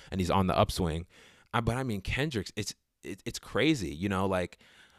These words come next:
uh, the, the beginning or the, the ending to what made Backstreet Frees-, Freestyle, the, the beginning to Good Kid, the end to Mad City. It's just, like,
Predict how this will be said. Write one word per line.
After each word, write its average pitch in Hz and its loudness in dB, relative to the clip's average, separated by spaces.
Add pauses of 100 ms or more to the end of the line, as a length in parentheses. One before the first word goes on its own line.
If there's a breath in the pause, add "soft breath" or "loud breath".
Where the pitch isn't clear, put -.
(160 soft breath)
uh, 98 -2
the, 104 4
the 98 -4
beginning 120 2
or 113 2
the, 101 -6
the 107 -6
ending 120 -6
to 107 -12
what 104 0
made 98 0
Backstreet 92 0
Frees-, 110 -4 (120)
Freestyle, 98 -4
the, 71 -4
the 90 -4
beginning 107 0
to - -12
Good 101 -2
Kid, 107 0
the - -6
end 98 -4
to 110 -4
Mad 107 -2
City. 107 2
It's - -6
just, 110 -4
like, 104 0